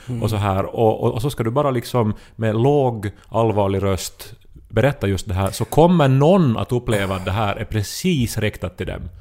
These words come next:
Speaker 1: Alltså, för jag skulle vilja egentligen, alltså jag skulle vilja stå liksom på en klippa och det skulle storma och det, liksom det blixtrar och,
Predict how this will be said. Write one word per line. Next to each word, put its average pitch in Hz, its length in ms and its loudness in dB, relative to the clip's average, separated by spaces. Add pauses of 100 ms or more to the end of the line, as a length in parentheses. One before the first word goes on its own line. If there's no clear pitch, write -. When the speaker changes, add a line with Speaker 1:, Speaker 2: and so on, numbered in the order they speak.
(380)
Speaker 1:
Alltså, - 200 0
för 135 100 2
jag 131 120 6
skulle 160 200 2
vilja 156 240 2
egentligen, 120 420 0
alltså 110 200 -4
jag 117 80 0
skulle 123 120 -4
vilja 120 140 0
stå 127 320 0
liksom 107 300 -2
på 110 100 -2
en 104 80 -4
klippa 131 560 -4
och 82 160 -10
det 107 120 -8
skulle - 160 -10
storma 104 760 -4
och 87 160 -8 (300)
det, 101 240 -6
liksom 104 480 -4
det 101 60 -4
blixtrar 107 640 -6
och, - 180 -8